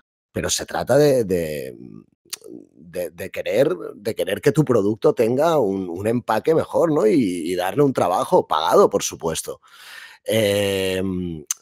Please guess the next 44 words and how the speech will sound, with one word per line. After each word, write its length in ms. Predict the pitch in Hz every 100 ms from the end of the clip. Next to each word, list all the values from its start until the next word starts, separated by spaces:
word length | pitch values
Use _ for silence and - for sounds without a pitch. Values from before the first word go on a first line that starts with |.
| _ -
y, 320 | 85 90 95
y 40 |
simplemente 520 | - 117 135 139 139 139
eso 180 | - 135
es 160 | 107
un 140 | 147 127
poco 240 | 131 147
también 320 | 139 113 113
como 180 | 123 165
lo 80 | 156
de 100 | 117
Nintendo 480 | 92 85 90 123 147
con 160 | 107
Mario, 380 | 85 98 156 110
¿no? 80 | 78
O 140 | 180
sea, 360 | - 101 90 80
eh, 260 | 87 82 82
ellos 260 | 104 120
han 140 | 135 120
tirado 240 | 123 143
por 120 | 104
la 120 | 90 82
vía 200 | 98 107
fácil 480 | 147 156 170 220 156
y 40 |
parece 400 | 98 87 92 117
que, 460 | - 120 113 107 104 - - - -
que 120 | 104
los 200 | 98 98
amantes 420 | 92 104 117 107
de, 640 | 110 104 104 104 95 98
de, 320 | 104 104 98
de 100 | 104
Mario, 380 | 101 143 160 185
los 120 | 135
jugadores, 480 | - 110 113 143 165
tengan 300 | - 107 107
más 180 | 107 104
cariño 460 | - 113 147 170 175
que 80 |
la 100 | 98
propia 300 | 85 90 98
Nintendo. 560 | 92 85 - 78 147